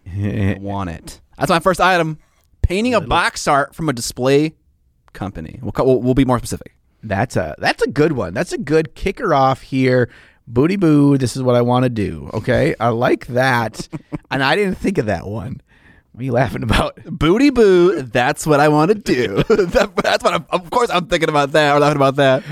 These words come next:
Speaker 1: Oh, okay.
Speaker 2: The fuck you saying, brother?
Speaker 1: <laughs> All right. So my first one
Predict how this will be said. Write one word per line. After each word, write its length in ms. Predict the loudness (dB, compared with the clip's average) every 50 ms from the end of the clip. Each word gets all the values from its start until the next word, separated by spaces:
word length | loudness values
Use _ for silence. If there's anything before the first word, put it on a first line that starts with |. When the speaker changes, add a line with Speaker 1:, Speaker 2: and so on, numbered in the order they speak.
| -12 -8 -6
Speaker 1:
Oh, 220 | -4 -4 -2 -4 -4
okay. 140 | -4 -2 -4
Speaker 2:
The 80 | -4 -2
fuck 240 | 0 -2 0 0
you 100 | 0 -2
saying, 280 | 0 2 2 2 4 2
brother? 340 | 2 2 2 2 2 2 0 0 0 -2 -2 -2 -4 -6 -8 -8 -8 -10
Speaker 1:
<laughs> 560 | _ -16 -16 -16 -18 _ -20 -20 -20 -10 -4 0
All 140 | 0 2
right. 220 | 2 0 -2 -6 -10 _ -20 -20 -20 _ _
So 420 | -8 -2 0 2 2 4 2 2 0
my 420 | 0 0 0 2 2 2 2 0
first 440 | 0 0 0 0 0 0 0 -2 -4
one 440 | -2 0 2 2 2 2 2 0 -2